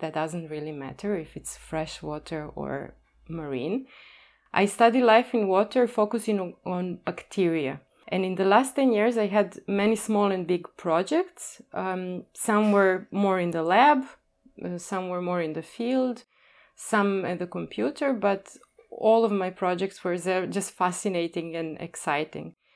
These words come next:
Uh, what I'm currently doing, I'm focusing on two main topics.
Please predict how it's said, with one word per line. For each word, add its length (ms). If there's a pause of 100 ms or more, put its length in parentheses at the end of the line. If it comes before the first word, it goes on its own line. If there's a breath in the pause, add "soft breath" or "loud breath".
(640 soft breath)
Uh, 240
what 180
I'm 140
currently 420
doing, 320
I'm 140
focusing 500
on 100
two 160
main 280
topics. 720